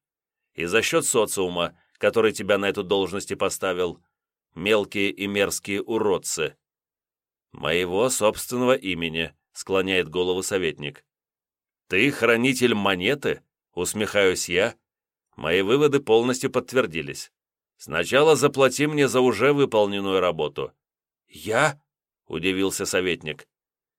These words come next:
Криво усмехаюсь. «Понятно. Этот не путает личный карман и общественный.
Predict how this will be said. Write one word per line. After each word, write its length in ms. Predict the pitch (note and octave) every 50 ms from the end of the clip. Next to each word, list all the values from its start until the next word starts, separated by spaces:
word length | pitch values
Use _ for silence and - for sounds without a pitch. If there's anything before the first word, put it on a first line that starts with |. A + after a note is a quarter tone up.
| _ _
Криво 340 | - C#2+ D#2+ F#2 G2+ G2+ G#2+
усмехаюсь. 840 | G#2+ G2+ - - G#2 F#2 - - D2+ C#2 C2+ C2 - - - - _ _ _ _ _ _ _
«Понятно. 720 | - G2 G#2 F#2+ D2+ C#2 C#2 C2 C2 - - C2+ B1+ - _ _ _ _ _ _ _ _ _
Этот 440 | - A2 C#3+ D#3 D3 D3 B2+ B2+ A#2+
не 120 | A#2+ A#2
путает 500 | - - C3 B2 - G2 F2 E2 D2 D2+
личный 360 | F2 G2 F#2+ - - F2+ F2
карман 440 | E2+ F2+ F2+ F#2 F#2+ G#2+ G#2+ G2+ G2
и 40 | F#2
общественный. 800 | F2+ - - - F#2 D#2+ - - D#2+ C#2+ C#2 C#2 C#2 C#2 -